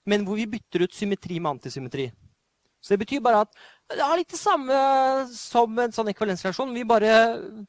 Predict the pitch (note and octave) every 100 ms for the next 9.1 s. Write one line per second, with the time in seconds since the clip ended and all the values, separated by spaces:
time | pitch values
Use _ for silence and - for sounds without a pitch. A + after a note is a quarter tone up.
0 | - - G#3+ F#3+ G3+ F3+ G3 G3 - E3+
1 | E3+ E3+ C#4+ G#3+ - _ _ - A#3+ A3+
2 | G#3 E3 - D3 E3+ D#3 E3+ - C#3 C#3
3 | C#3 _ _ _ _ - G3 G#3 F#3 D#3+
4 | - - D#4+ - _ _ _ _ - E3
5 | E3+ D#3+ E3 D#3 D3+ - D4 - _ _
6 | _ _ _ _ _ _ _ _ _ _
7 | _ _ G3+ G#3+ G3+ - G3+ G3 G3+ -
8 | F3+ F3+ F#3 D#3 C3+ D3+ E3+ C#3+ E3 -
9 | _